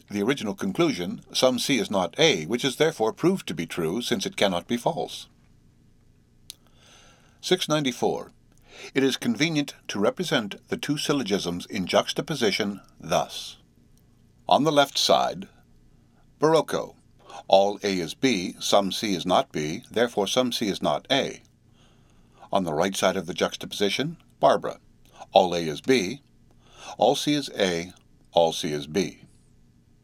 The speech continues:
Six ninety-five. The lines indicate the propositions which conflict with one another. The initial consonant of the names Barocco and Iocardo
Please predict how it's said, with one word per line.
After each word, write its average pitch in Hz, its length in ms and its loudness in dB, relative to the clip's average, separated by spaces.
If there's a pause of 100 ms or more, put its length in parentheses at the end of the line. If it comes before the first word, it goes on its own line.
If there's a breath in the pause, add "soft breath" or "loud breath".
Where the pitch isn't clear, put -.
(800 soft breath)
Six - 240 -2
ninety-five. 123 640 2 (800 loud breath)
The 104 80 2
lines 156 500 0
indicate 107 420 -2
the 95 80 -10
propositions 101 760 -2
which 101 220 -8
conflict - 500 -2
with 95 160 -8
one 90 160 0
another. 92 380 -2 (680 loud breath)
The 110 80 -2
initial 117 500 0
consonant 92 540 0
of 92 140 -4
the 95 80 -2
names 98 400 2 (240 loud breath)
Barocco 87 640 2
and 85 300 2 (260 loud breath)
Iocardo 95 760 0